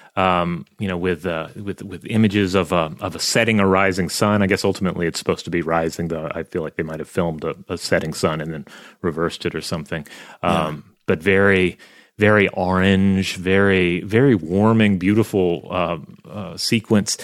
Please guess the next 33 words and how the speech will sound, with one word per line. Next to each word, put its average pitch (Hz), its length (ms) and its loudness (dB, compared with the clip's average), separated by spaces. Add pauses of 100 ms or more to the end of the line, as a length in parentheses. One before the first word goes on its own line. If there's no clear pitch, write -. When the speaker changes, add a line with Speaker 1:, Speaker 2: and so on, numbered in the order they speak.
(280)
Speaker 1:
that, 104 240 2 (500)
again, 120 320 2
just 110 140 -2
really 151 240 8
kicks - 340 0
the 117 80 2
film 113 300 4
into 92 160 2
high 107 420 2
gear. 87 480 2
Like, 85 140 0
suddenly 131 320 2
we 107 200 4
are 101 80 2
in 92 320 2 (120)
pure 127 420 8
visionary 98 640 4
filmmaking 87 680 2
mode, 80 380 0 (440)
and 92 520 0 (260)
we're 101 160 6
gazing 113 540 4
into 104 160 4
the 90 120 2
future. 98 560 2 (220)
These 123 220 4
two 123 140 4
have 101 100 4
been 95 140 4
chosen 113 480 4
by 92 200 2
the 90 180 -2
ants. 98 460 0